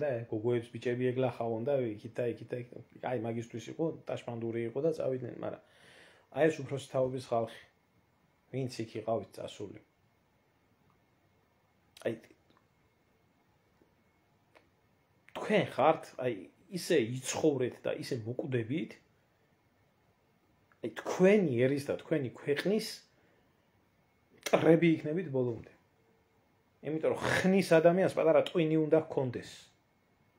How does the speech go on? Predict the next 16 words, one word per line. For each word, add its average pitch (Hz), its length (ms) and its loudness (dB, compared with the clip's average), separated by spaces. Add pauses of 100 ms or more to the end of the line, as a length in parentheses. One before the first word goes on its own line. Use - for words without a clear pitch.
(320)
სამოცი 180 560 6
წლის 190 240 0
ადამიანი, 160 560 10
სამოცდახუთი 151 800 4
წლის 147 160 -8 (100)
ადამიანი, 147 460 2
ახლა 151 180 0
რო 131 80 4
წახვალ 123 320 -2 (320)
ევროკავშირის 147 800 4
კონ-, 196 320 4
კონცერტზე, 147 640 4
ნადიმობა 139 640 8
რო 139 160 8
ბრძანეს 131 480 4
კოცებმა 143 420 2